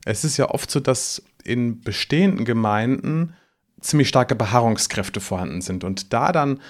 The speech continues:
so, ich sag jetzt fast parallel eine neue Kultur, eine neue Struktur zu etablieren,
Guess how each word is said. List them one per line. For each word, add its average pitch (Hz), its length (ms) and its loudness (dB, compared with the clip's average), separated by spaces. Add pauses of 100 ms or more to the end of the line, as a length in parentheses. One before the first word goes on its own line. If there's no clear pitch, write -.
(120)
so, - 140 -6
ich 113 120 -2
sag 127 120 2
jetzt 123 120 -2
fast - 280 -2
parallel 113 640 2
eine 113 200 0
neue 156 420 0
Kultur, 107 520 -4
eine 101 140 -2
neue 131 320 0
Struktur - 680 -4
zu - 140 -6
etablieren, 147 640 0